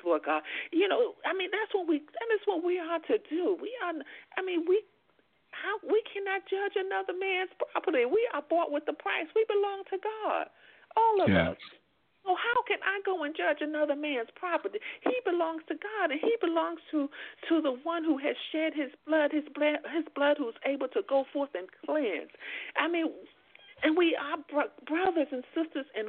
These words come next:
Speaker 1: Christ. So, I mean, what I'm, I'm supposed to go to the forgiver and say, "But God, but God, allow him to see you. But God, reveal yourself, Lord God. God, spread your love upon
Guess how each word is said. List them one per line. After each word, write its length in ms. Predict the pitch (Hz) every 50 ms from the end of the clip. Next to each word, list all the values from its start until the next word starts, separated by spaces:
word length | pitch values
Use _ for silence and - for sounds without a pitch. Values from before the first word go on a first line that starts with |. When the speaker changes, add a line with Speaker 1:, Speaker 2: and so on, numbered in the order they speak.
| -
Speaker 1:
Christ. 560 | - - - - 370 415 403 330 - - - - - - _ _ _ _ - - - - _ _ _ _ _ _ _ _ _ _ _ - -
So, 160 | - 330 339 - -
I 40 |
mean, 200 | 311 349 339 311 294
what 140 | 392 403 -
I'm, 200 | - - 359 427 - - -
I'm 220 | - 392 466 508 -
supposed 380 | - 320 - 277 240 208 202 -
to 80 | 453 226 -
go 180 | 359 427 427 392 -
to 60 | 339
the 140 | - 233 220 - -
forgiver 420 | 220 208 - - 226 208 190 175
and 100 | 196 196 -
say, 100 | - 226 -
"But 160 | - 269 320 320 -
God, 400 | 285 302 311 285 226 156 - - - - - - - - - - - - - _ _ _ _
but 240 | - 311 339 320 -
God, 440 | - 294 330 339 311 - - - - - - - - - - - -
allow 400 | 247 254 269 277 294 302 311 302
him 260 | 294 320 349 330 320 -
to 80 | - 277 269 302 - -
see 240 | 311 302 302 277 240 214
you. 240 | 208 190 151 - - -
But 180 | 254 269 269 -
God, 240 | 294 285 294 277 - - - - - -
reveal 480 | - 233 254 240 208 226 269 302 320 311
yourself, 580 | 269 240 226 196 190 - - - 190 160 - - -
Lord 160 | 370 370 -
God. 180 | - - 214 180 - -
God, 160 | - 277 302 294 - -
spread 360 | - - - 277 320 349 349 320 311
your 120 | 302 269
love 260 | 247 262 269 277 269
upon 360 | 240 220 - - 285 262 262